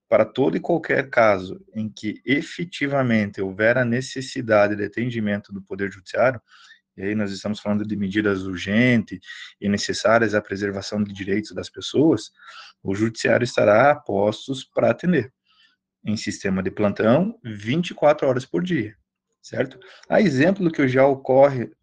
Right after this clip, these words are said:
no curso do ano, fora do horário de expediente, né? Muitas pessoas não sabem, mas o Judiciário nunca para,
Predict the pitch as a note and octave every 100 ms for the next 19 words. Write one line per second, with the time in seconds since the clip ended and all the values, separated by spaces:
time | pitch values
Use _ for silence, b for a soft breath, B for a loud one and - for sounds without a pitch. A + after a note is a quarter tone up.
0 | _ - B2 - B2 B2 - A2+ A2+ C3
1 | G3 E3 A#2 b b _ - F3 F3 F3+
2 | E3+ E3+ - - F#3+ F3+ F3 - _ -
3 | A2 B2 D3 F3+ - D#3 D#3 D3+ F#3+ -
4 | D#3+ E3 B2 A#2+ A#2+ C3+ C3 C3 D3+ C3
5 | D#3+ C4 - C#3+ C3